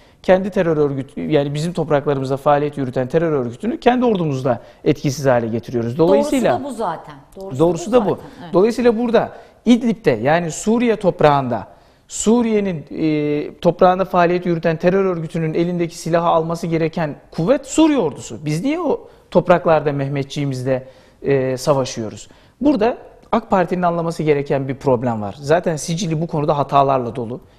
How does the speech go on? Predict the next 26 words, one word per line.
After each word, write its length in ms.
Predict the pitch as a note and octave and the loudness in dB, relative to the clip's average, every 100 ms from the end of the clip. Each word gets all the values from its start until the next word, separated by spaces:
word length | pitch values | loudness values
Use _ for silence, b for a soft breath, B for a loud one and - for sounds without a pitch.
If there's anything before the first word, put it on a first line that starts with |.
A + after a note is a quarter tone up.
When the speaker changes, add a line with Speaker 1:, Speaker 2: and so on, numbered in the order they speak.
| b | b
Speaker 1:
İki 240 | D3 D#3+ | -6 -2
bin 100 | D3 | -2
iki 220 | D3 C#3+ C#3+ | -4 -4 -2
ile 100 | C3 | -2
iki 200 | B2+ C#3+ | -4 -4
bin 80 | |
on 180 | C#3+ D3 | -2 0
dörde 220 | D3+ B2 | 0 0
kadar 300 | A#2+ B2 C#3 F3 B B B | -2 0 -2 -2 B B B
Speaker 2:
Hı. 60 | F#3+ E3 | -8 2
Speaker 1:
ak 240 | F#3 - | 2 2
Parti 380 | C#3 A#2+ F#3 F3+ | -2 0 -2 -4
Türk 340 | - A3 A3 | 0 0 2
dış 200 | G3+ - | -2 0
politikasının 800 | - D#3+ C#3 - D3 D3+ C#3+ A3 - b b b - | -2 -2 -4 -4 -4 -2 -2 -4 -8 b b b 4
en 220 | C4 A#3+ | 6 6
vahim 220 | G#3 G3+ | 0 0
hatalarını 520 | E3+ D#3+ C#3 B2+ A2+ | -2 2 2 2 -2
yaptı. 320 | A2+ G2+ - B2 | -6 -6 -4 0
Yani 200 | D#3+ E3 | 0 0
tarihe 440 | F#3+ F3 G3 G#3 | 2 4 4 2
böyle 200 | G3+ F#3+ | 2 0
geçti. 360 | C#3 A#2+ - - | -2 -6 -10 -6
Türk 240 | - G3+ | -4 -2
dış 180 | G#3 - | -6 -4
politikasında 760 | F#3 D#3+ - D#3+ C#3+ C#3 D3+ | -2 -2 0 -2 0 -2 -2